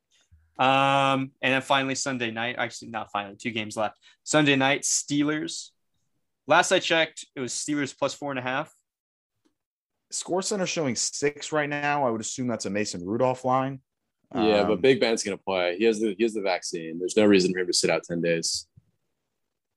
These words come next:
Speaker 1: Okay.
Speaker 2: I, I don't know, but Rudolph is preparing to start is what I'm seeing.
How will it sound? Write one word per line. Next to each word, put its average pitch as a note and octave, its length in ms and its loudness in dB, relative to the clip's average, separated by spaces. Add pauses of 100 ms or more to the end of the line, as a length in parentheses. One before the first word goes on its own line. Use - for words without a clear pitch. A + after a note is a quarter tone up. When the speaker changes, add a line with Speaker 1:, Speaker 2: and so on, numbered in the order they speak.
(120)
Speaker 1:
Okay. B2 200 -2
Speaker 2:
I, G3+ 340 -4 (160)
I F3 160 2
don't F#3+ 120 6
know, F#3 140 6
but F3 140 6
Rudolph F#3+ 540 2
is C#3 420 0 (460)
preparing D#3 600 0
to A#2 40 -2
start G2 340 -2
is F#2 100 -6
what G2 100 -8
I'm F#2 160 -6
seeing. - 340 -12